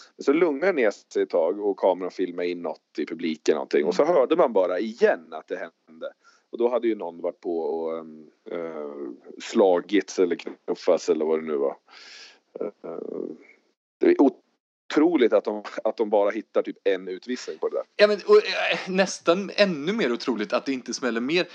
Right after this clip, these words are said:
Speaker 2: För tittar man vilka jävla grisar det finns i både Vardar och, eh, Pick Szeged.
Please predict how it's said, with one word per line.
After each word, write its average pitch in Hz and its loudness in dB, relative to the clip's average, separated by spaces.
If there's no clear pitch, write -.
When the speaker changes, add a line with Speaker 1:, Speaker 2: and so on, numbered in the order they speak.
Speaker 2:
För - -2
tittar 190 -2
man 185 0
vilka 190 -4
jävla 131 0
grisar 131 0
det 139 -4
finns 95 -8
i 160 4
både 190 2
Vardar 110 2
och, - -4
eh, 107 2
Pick 107 -4
Szeged. 131 0